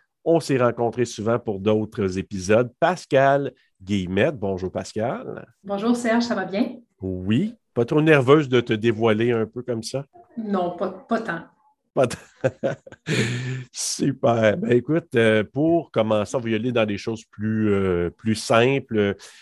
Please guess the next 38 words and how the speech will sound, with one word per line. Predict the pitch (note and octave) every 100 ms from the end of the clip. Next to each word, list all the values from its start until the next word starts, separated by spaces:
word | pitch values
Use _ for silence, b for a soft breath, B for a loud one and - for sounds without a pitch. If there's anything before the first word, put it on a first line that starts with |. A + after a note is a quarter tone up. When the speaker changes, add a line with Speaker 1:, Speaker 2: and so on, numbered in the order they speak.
| B
Speaker 1:
Au | -
niveau | F#2+ A#2
de | D3+
tes | D3+ A#2
études, | A#2 - C#3
ben, | A#2+ A2
d'un, | B2 E3 A#3
tu | - - C3
es |
né | E3 G#3 -
où | E3 -
exactement ? | G2 F#2 F2+ - D2 - _ _ _ _
Speaker 2:
Ben, | G3+ G3+
je |
suis | A3+
native | G3+ G3+ C4 C#4 C4 G3+ F#3+ F#3
d'Ottawa, | A#3 A#3+ G#3+ G#3 A#3 G#3
en | F#3
fait. | A3+ A#3+ - F#3+ F#3+
J'ai, | F#3+ F3+ F#3
j'ai | F#3 F#3
grandi | F3+ G3 F#3 F3 A3
à | G#3 F#3+
Ottawa | G3+ F#3 F#3+ G#3+ A3
et | G3
je | G3
suis | G3+
déménagée, | G3 G3 F#3 F3+ F3 G3 G#3+ G#3
euh, | F3
du | -
côté, | G3+ F#3+ - G3+ G3
euh, | F3+
du | E3+
Québec | - F3+ E3+ G#3+ -
que | G3
j'avais | F3 E3+ F3+
dix-sept | F3 F3+ - F3 F3
ans. | F3